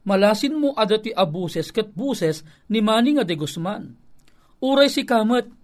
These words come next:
malasin mo ti timek ni tatang mo. Malasin mo ti timek ni nanang mo. Malasin mo ti timek dagiti kakabsat mo a lalaki ken babbai. Kastamet,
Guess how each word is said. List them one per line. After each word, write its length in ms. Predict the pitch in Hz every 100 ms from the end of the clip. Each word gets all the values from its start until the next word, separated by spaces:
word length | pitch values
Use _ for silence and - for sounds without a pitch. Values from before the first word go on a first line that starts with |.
| _ _ 202
malasin 500 | 214 226 226 254 247
mo 80 | 294
ti 160 | 220
timek 380 | 190 180 240 247
ni 60 | -
tatang 400 | 170 160 151 131
mo. 240 | 190 - - - _ _
Malasin 480 | 294 240 240 240 285
mo 140 | 311 220
ti 100 | 208
timek 400 | 196 196 233 202
ni 80 | 190
nanang 340 | 165 151 131
mo. 240 | 165 226 - - - -
Malasin 540 | 240 269 269 254 277
mo 80 | 302
ti 100 | 233
timek 380 | - 202 226 233
dagiti 320 | 208 202 202
kakabsat 420 | 185 175 - 190
mo 140 | 202 233
a 80 | 226
lalaki 420 | 180 151 147 175
ken 160 | 294
babbai. 560 | 233 202 156 165 220 160 - _ _ _ _ -
Kastamet, 880 | 185 - - - 226 233 247 247